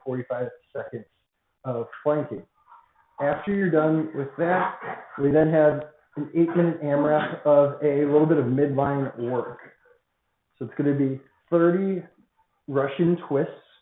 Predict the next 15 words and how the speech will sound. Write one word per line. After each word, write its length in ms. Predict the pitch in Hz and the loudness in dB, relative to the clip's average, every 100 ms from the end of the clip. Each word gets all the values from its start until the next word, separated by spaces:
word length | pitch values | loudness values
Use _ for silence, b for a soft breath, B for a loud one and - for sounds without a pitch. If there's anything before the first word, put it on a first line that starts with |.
| _ | _
dumbbell, 480 | 156 165 170 165 165 | 2 4 6 6 4
kettlebell, 720 | 170 160 160 151 151 151 139 | 4 4 6 6 8 8 6
book, 300 | 131 151 156 | 4 2 2
whatever 240 | 143 135 143 | -4 -2 -2
you 100 | 151 | -2
happen 280 | 147 139 151 | -2 -4 0
to 40 | |
have 120 | 170 | 0
available. 680 | 165 135 120 117 127 135 - _ _ _ _ _ _ _ _ _ _ _ _ _ _ _ _ _ _ _ _ _ _ _ _ _ _ _ _ _ _ _ _ _ _ _ _ _ _ _ _ - | 0 0 0 0 -2 -4 -6 _ _ _ _ _ _ _ _ _ _ _ _ _ _ _ _ _ _ _ _ _ _ _ _ _ _ _ _ _ _ _ _ _ _ _ _ _ _ _ _ -6
So 60 | |
you're 180 | 123 - | -2 0
up 140 | 151 | 0
on 160 | 151 151 | 0 -2
your 80 | 143 | -2
butt. 480 | 139 160 156 - | 2 4 2 -2